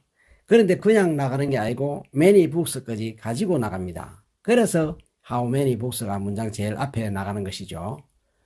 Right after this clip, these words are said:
그래서 how many books should I read a month? A month는 한 달에란 뜻입니다. Per month하고 같은 말입니다.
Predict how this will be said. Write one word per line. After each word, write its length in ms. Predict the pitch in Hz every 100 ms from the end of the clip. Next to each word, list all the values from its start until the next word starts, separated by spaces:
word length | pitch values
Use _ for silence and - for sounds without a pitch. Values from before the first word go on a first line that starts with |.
| _
그래서 340 | - 123 139 220
how 320 | 220 311 330
many 240 | 320 233
books 240 | 175 170 160
should 340 | - - 175
I 140 | 160 135
read 320 | 143 208 190 -
a 60 |
month? 380 | 120 117 123 - - - _ - - _ -
A 120 | 175
month는 680 | 180 226 233 - 135 113 120 _ _
한 300 | - 135 135
달에란 500 | 175 190 147 107 92
뜻입니다. 440 | - 95 85 87
Per 300 | - 185 196
month하고 480 | 175 139 - 110 92
같은 240 | 95 -
말입니다. 580 | 107 92 82 80 - -